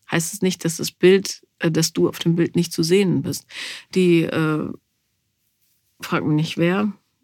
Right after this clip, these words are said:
es war, die Impressionisten, glaube ich, haben, äh, ja, auf jedem Bild gibt es so einen roten Punkt, ne? Der Kontrastpunkt, so.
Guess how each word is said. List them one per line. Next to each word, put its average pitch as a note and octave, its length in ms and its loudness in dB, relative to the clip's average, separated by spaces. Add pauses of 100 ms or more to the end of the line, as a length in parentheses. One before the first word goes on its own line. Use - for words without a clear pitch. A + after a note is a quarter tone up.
(140)
es F3 220 -6
war, F#3 300 -2
die F3+ 100 0
Impressionisten, E3 800 -2
glaube D#3 320 -4
ich, - 240 -6 (640)
haben, F3 580 4
äh, E3 400 -2
ja, D#3+ 220 -4
auf - 480 -12 (1040)
jedem F3+ 440 2
Bild F3+ 360 2
gibt - 220 -6
es - 100 -6
so - 100 -2
einen D#3+ 100 4
roten E3 420 2
Punkt, D3 500 -4 (220)
ne? G#3 260 0
Der B2 100 -14
Kontrastpunkt, - 1040 -6
so. D#3+ 300 -4